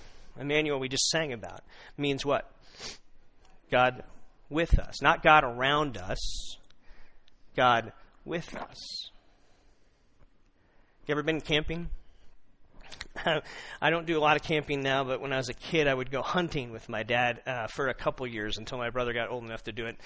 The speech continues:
And we would go out hunting, we'd go camping, and we'd be camping out there, and then we would set up camp, and then sometimes we would run low on firewood, right? And so as a,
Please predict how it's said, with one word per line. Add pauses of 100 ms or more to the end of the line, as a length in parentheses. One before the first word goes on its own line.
(360)
And
we
would
go
out
hunting,
we'd
go
camping,
and
we'd
be
camping
out
there,
and
then (340)
we
would
set
up
camp,
and
then
sometimes
we
would
run
low
on
firewood,
right? (560)
And
so
as
a,